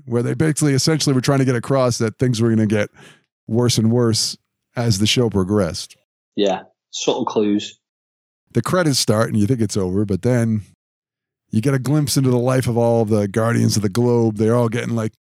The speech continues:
Speaker 1: basically the, the, the signal watch, all telling them to go to the headquarters. This was a good scene. I, I think this was a smart scene because it would have been easy to make these characters just generic, two-dimensional, nothing to them, but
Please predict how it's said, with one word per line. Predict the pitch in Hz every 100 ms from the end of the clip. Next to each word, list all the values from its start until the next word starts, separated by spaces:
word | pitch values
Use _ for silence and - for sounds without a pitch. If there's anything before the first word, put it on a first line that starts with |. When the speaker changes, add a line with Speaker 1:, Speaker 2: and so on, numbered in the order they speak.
| _ _ _ _
Speaker 1:
basically | 127 135 - 123 123
the, | 113 104 107 107
the, | 101 98 98
the | 113
signal | - 147 127 120
watch, | 117 113 - - - _ _
all | 110 113
telling | 131 127 120
them | 110
to | 107 - _ _ _ -
go | 117
to | 107
the |
headquarters. | 107 113 113 113 110
This | 190
was | 175
a | 139
good | 131 123
scene. | - 131
I, | 120 120
I | -
think | 254
this | 269 196
was | 180
a |
smart | 143 - 170 151 -
scene | 160 143 120
because | 113 104 120 107 98 - _ _ _ _ _ _ _ _ -
it | 127 220
would |
have | 254
been | 202 185
easy | 196 175 147
to |
make | 135 139
these | 143 131
characters | - 143 135 131 110
just | 98 113 -
generic, | 120 113 143 156 160 143 - - _ -
two-dimensional, | 175 165 151 151 135 139 143 135 131
nothing | 123 135 143 143 127
to | 135 127
them, | 117 117 113
but | 117 113